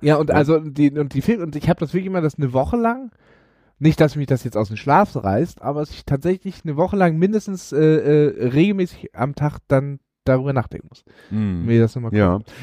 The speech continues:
Speaker 2: Ich, äh, b-, das Problem ist, ähm, dass ja dieses, äh, äh, diese Filmsequenz und diese Fotos, die, die dazugehören,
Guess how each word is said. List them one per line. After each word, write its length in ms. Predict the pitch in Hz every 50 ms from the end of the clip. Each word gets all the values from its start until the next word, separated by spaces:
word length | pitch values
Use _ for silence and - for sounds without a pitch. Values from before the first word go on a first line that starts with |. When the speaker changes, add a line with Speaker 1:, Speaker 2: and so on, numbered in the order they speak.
| -
Speaker 2:
Ich, 180 | - 120 120 -
äh, 140 | 135 131 123
b-, 160 | 107 - -
das 180 | 110 127 131 -
Problem 340 | - 147 127 156 196 226 233
ist, 120 | 185 -
ähm, 520 | 156 123 135 139 139 135 135 135 131 117 -
dass 220 | 98 131 139 135 -
ja 80 | 156
dieses, 400 | 135 131 139 127 120 123 - -
äh, 60 | 104 92
äh, 640 | 117 110 104 101 98 95 85 73 64 80 98 82 - 82 90 - - 95
diese 240 | 98 101 95 98
Filmsequenz 540 | - - 156 160 147 175 - 151 151 156 -
und 160 | - 127 113
diese 160 | 117 107 107 101
Fotos, 480 | - 147 156 160 - 123 127 139 -
die, 240 | - 120 117 104 107
die 100 | 110 113
dazugehören, 500 | 110 110 - - 127 117 120 120 123